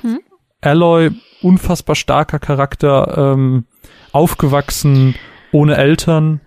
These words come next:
Speaker 2: ähm, musste ihr ganzes Leben als Außenseiterin leben, hat sich trotzdem nie unterkriegen lassen, ist unfassbar stark und talentiert geworden und hat sich Anerkennung, äh, im Stamm verdient.
Speaker 1: Mhm, mhm.
Speaker 2: Krass. Äh, Recore ist auch so ein Beispiel, hab ich auch dieses Jahr gespielt.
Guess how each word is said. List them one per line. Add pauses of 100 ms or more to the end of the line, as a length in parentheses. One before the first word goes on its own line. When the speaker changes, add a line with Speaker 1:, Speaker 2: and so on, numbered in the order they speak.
Speaker 2:
ähm,
musste
ihr
ganzes
Leben
als
Außenseiterin
leben,
hat
sich
trotzdem
nie
unterkriegen
lassen,
ist
unfassbar
stark
und
talentiert
geworden
und
hat
sich
Anerkennung,
äh,
im
Stamm
verdient.
Speaker 1:
Mhm, (200)
mhm.
Speaker 2:
Krass. (160)
Äh,
Recore (160)
ist
auch
so
ein
Beispiel,
hab
ich
auch
dieses
Jahr
gespielt.